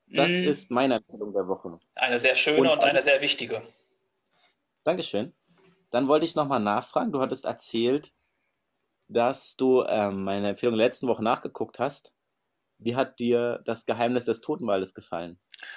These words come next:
Speaker 2: Stimmt. Äh, fand ich mega. Ich, äh, stehe ja auf diesen wahrheitsgemäßen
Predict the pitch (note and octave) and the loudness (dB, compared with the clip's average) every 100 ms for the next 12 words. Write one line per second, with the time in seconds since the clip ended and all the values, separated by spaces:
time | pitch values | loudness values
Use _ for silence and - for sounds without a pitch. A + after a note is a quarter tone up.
0 | - _ _ - - - - - E3+ D#3+ | -20 _ _ -12 -12 -16 -4 2 4 4
1 | - - - B3 - - D#3 F3+ E3+ B2 | 0 0 2 2 0 -10 -4 -2 0 0
2 | F#3 - - - _ _ _ - D3+ - | -2 -6 -14 -20 _ _ _ -12 -8 0
3 | D3 C#3+ C#3+ C#3+ - F#3 F3+ C3+ B2 C3+ | 4 4 2 0 2 4 6 4 2 -6
4 | B2 A#2+ A#2 A#2 _ _ _ - - _ | -12 -14 -16 -18 _ _ _ -20 -20 _
5 | C#3 C3+ C#3+ C3 B2+ B2+ - - _ - | 0 2 2 2 0 -4 -10 -12 _ -14
6 | B2+ B2+ B2 B2+ A#2+ A#2+ A#2 - | -4 -4 -4 -8 -16 -18 -20 -20